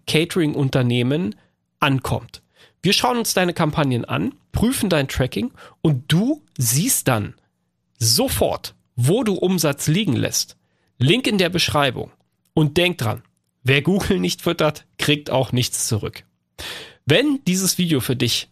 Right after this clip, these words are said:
spannend war oder diese Folge, dann würde ich mich sehr über einen Kommentar freuen. Lass gerne ein Like da. Und wenn du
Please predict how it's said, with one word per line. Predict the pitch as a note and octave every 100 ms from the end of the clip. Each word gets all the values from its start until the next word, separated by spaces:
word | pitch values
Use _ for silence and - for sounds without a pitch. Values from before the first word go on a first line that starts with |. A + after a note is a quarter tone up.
| _
spannend | - - D3+ D#3+ C#3
war | G2+ F#2
oder | G#2+ A2
diese | A#2 A#2
Folge, | - A2 G2+ -
dann | B2+ C#3
würde | G3
ich | G#3
mich | E3+ D3
sehr | B2+ D3+
über | E3 D#3
einen | C#3 C3+
Kommentar | C3+ A#2+ C#3 D3
freuen. | F3+ A2 G#2+ C#3+ G3+ - - _
Lass | C3 F3+ -
gerne | D#3+ F3 D3
ein | C3
Like | B2+ C#3+ F#3+
da. | - B2
Und | - D#3+ D3
wenn | D3 B2
du | G3 C#4+ A#2